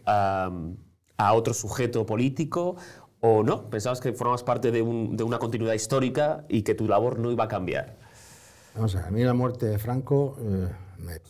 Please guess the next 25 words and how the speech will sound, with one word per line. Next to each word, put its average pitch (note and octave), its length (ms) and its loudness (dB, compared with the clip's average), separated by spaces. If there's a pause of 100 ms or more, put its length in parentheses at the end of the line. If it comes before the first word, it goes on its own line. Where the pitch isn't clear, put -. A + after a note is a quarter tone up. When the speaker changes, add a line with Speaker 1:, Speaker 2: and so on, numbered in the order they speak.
(320)
Speaker 2:
me - 100 -10
pilla A2 300 4
en A2+ 60 2
Madrid, D3+ 400 4 (1000)
pero F#2 240 0
a F2+ 60 -2
la F#2 60 -6
semana G2 300 -2
siguiente A#2 400 0
me A2 60 -2
iba G#2+ 100 -2
a G2 40 0
Marruecos, G2+ 520 -4 (460)
destinado. F#2 460 -2 (960)
En G#2 140 2
Marruecos C#3+ 460 4
los C#3 180 -2
periódicos C3 540 0
llegaban B2 560 2 (480)
<clears throat> B2+ 380 0
una A#2 160 -6
vez B2 160 -2
a A#2 40 0
la G#2+ 60 0
semana, G#2+ 400 -6